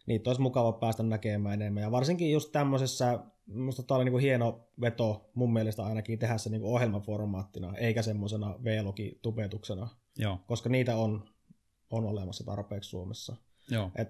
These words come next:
Speaker 1: noita auto-ohjelmia, koeajojuttuja,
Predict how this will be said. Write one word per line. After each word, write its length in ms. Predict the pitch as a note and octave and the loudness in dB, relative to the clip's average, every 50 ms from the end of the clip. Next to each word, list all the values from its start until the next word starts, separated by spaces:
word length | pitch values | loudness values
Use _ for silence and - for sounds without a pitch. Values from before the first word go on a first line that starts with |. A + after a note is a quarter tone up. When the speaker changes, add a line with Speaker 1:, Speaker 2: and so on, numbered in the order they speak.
| - - _ | -8 -8 _
Speaker 1:
noita 340 | - A#2+ A2+ A2+ A2+ A#2 - - | -2 0 0 0 0 0 0 2
auto-ohjelmia, 1000 | C3 C3 C3 B2 B2 A2 A2+ A#2 A#2 A#2+ A#2 A#2 A2+ A2+ A2 A2 A2 G#2 F#2 - - _ _ _ _ _ - - - - - | 2 2 4 4 4 4 4 4 4 4 4 4 4 4 4 4 2 0 -2 -6 -12 _ _ _ _ _ -20 -18 -18 -10 -2
koeajojuttuja, 880 | - B2+ A#2+ A#2 G#2+ A2 A2 A2+ A2 A2 G#2+ - - - G#2+ G#2+ G#2+ | 0 2 2 2 2 2 2 2 2 0 0 -2 -4 -4 -2 -2 -2